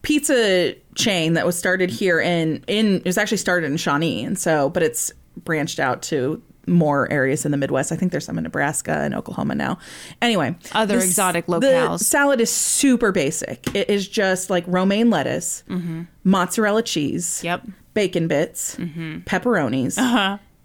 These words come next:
Speaker 1: and then the best dressing you've ever had in your life. And it's
Speaker 2: It's
Speaker 1: pink.
Speaker 2: pink. Yeah. Pink
Speaker 1: It's called the pink
Speaker 2: garlic.
Speaker 1: stuff.
Speaker 2: Yeah.
Speaker 1: Oh, so freaking good.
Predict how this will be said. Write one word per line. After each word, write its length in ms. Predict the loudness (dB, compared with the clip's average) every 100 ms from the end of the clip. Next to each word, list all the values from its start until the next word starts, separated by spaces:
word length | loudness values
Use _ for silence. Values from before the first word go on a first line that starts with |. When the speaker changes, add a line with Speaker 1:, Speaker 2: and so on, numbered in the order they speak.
| _
Speaker 1:
and 180 | 2 2
then 160 | 4
the 140 | 2 2
best 540 | 0 0 2 0 0
dressing 340 | 0 0 0 0
you've 120 | 0
ever 160 | 0
had 200 | -2 -2
in 60 | -4
your 120 | -4
life. 280 | -6 -6 -8 -2
And 80 | -2
it's 140 | -2
Speaker 2:
It's 100 | -2
Speaker 1:
pink. 240 | -2 0
Speaker 2:
pink. 440 | 0 -2 -4 -12 -20 _
Yeah. 300 | -2 -2 -4 -8 _ _
Pink 180 | -2 0
Speaker 1:
It's 80 | 0
called 300 | 2 2 2
the 20 |
pink 120 | 2
Speaker 2:
garlic. 180 | 2 2
Speaker 1:
stuff. 440 | 0 0 2 2 0
Speaker 2:
Yeah. 260 | 0 2
Speaker 1:
Oh, 360 | 2 4 2 0 -12 -20 -20
so 840 | -14 -10 -8 -2 2 4 4 2
freaking 380 | 0 0 -2 -2
good. 380 | 0 0 0